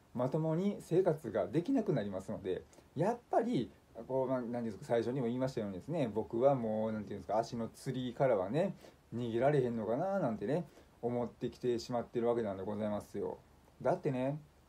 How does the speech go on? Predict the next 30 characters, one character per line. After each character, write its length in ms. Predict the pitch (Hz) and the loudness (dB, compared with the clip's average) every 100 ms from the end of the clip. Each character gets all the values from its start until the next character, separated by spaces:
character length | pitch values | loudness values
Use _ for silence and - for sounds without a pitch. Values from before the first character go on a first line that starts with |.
| - | -12
あ 40 | |
の 440 | 107 104 101 98 92 | -8 -6 -4 -6 -6
ー、 0 | |
ま 100 | 98 | -4
あ、 20 | |
日 260 | 123 147 196 | -2 -2 4
常 200 | 196 190 | 4 4
的 220 | 202 285 | -2 -2
な 120 | 180 | -2
ね、 220 | 117 127 - - - | 0 -4 -6 -20 -8
何 240 | 113 117 120 | -6 -2 -2
気 120 | 170 | 0
な 140 | 190 | 2
い 80 | 120 | 0
暮 140 | 131 | 2
ら 60 | 147 | 2
し 80 | 156 | 2
の 80 | 143 | -2
中 180 | 98 | 0
で 120 | 135 117 | 0 0
で 120 | 95 | -2
す 100 | - | -2
ね、 220 | 107 87 - - - | -4 -4 -8 -16 -8
い 120 | 185 | -4
き 80 | 233 | 0
な 100 | 240 | 0
り 260 | 240 226 - - | 0 -2 -8 -10
筋 160 | - 226 | -2 0
肉 240 | 151 107 | 0 -2
が 240 | 101 - | -2 -2